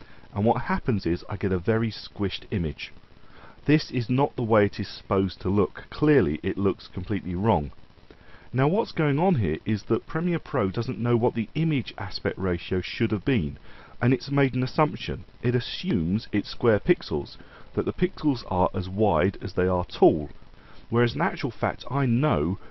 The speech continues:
that this is anamorphic, it's a, a two-to-one image ratio, and I also happen to know that the frame rate should be twenty-four on this one and not twenty-five, or if you dragged it into your sequence it might be thirty.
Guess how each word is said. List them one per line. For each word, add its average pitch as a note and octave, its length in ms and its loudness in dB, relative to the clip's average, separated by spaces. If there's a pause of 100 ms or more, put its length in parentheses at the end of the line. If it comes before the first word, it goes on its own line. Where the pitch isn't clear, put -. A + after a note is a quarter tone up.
(140)
that - 160 2
this A#2+ 200 -2
is G#2+ 340 0
anamorphic, G#2+ 760 2
it's - 200 -6
a, - 160 0
a - 60 -8
two-to-one G#2+ 760 2 (100)
image G2+ 260 0
ratio, G#2 520 6 (320)
and G#2 120 2
I A#2+ 60 6
also D#3+ 260 2
happen G2 220 -2
to - 80 -6
know F#2 160 4
that F2+ 120 -12
the - 80 -6
frame C3 340 2
rate D#2 220 -2
should - 240 -4
be F2 120 -4
twenty-four G2 800 2
on D#2 100 -10
this D2+ 180 -6
one D#2+ 160 -4
and E2 80 -2
not - 160 -4
twenty-five, E2+ 800 2 (380)
or F#2+ 260 6 (220)
if - 140 -6
you G#2 100 2
dragged F#2+ 320 0
it - 80 -10
into F#2 160 -4
your G#2+ 160 4
sequence G2 400 0
it - 100 -8
might E2 200 -4
be F2+ 180 -8
thirty. A2 460 4